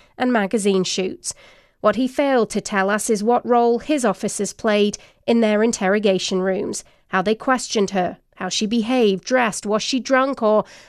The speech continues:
the classic asking for it. Because too often justice is not served in sexual assault cases, like in the Brock Turner case.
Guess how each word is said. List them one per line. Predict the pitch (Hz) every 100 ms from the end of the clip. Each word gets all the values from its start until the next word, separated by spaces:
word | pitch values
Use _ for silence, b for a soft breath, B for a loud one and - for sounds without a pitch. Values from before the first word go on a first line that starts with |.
| B -
the |
classic | 233 226 180 240 220
asking | 208 180 - -
for | - 208 - -
it. | - - B B B B
Because | 254 254 -
too | - 302
often | 254 - 254 233
justice | 226 196 - 233 220 -
is | 233 220
not | 226 -
served | - 196 196 -
in | 202
sexual | - 208 - 214
assault | 196 226 208
cases, | - 233 208 240 226 - B B B -
like | 190 202
in | 220
the | 220
Brock | 220 -
Turner | - 214 185
case. | 185 175 - - -